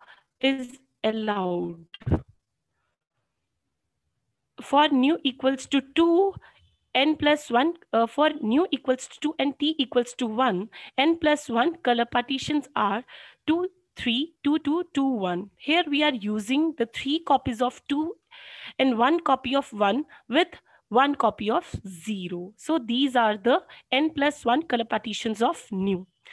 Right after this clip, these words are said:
In the ordinary partition, the difference condition changes into a weighty difference condition in n plus t color partition. So we are defining as,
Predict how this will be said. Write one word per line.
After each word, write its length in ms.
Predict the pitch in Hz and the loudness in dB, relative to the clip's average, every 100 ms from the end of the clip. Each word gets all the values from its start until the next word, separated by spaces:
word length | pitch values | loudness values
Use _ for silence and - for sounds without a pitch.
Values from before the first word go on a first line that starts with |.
| - - - | -20 -16 0
In 140 | 320 | 4
the 80 | 381 | 6
ordinary 420 | 359 254 262 269 | 4 4 2 2
partition, 600 | 269 233 226 208 214 254 277 | 0 -2 -2 -4 -2 -2 -2
the 80 | 208 | -2
difference 420 | 226 - 339 359 | -2 -2 -2 0
condition 640 | 247 233 214 - 202 240 | 0 0 -2 -4 -2 -2
changes 420 | - 254 240 320 285 | -2 -2 -2 -2 -4
into 280 | 247 269 | -2 -2
a 40 | 294 | -2
weighty 300 | 196 214 302 | -2 0 -2
difference 360 | 254 - 269 | -2 -2 -4
condition 460 | - 247 240 - 294 - | 0 -2 -2 -6 -4 2
in 160 | 320 - - - - _ | 2 0 -8 -20 -20 _
n 260 | 254 285 330 | 0 2 2
plus 220 | 330 285 277 | 2 0 0
t 180 | 294 | -6
color 280 | 302 226 185 | -2 0 0
partition. 720 | 180 180 - 190 - 175 185 - _ - - _ | -2 -4 -4 -8 -6 -8 -8 -14 _ -20 -20 _
So 160 | 311 | -2
we 240 | 302 240 277 | 0 0 -2
are 60 | |
defining 600 | 269 269 254 208 214 240 - | 0 -2 -2 -2 -2 -4 0
as, 480 | 208 196 294 - | 0 2 -2 -8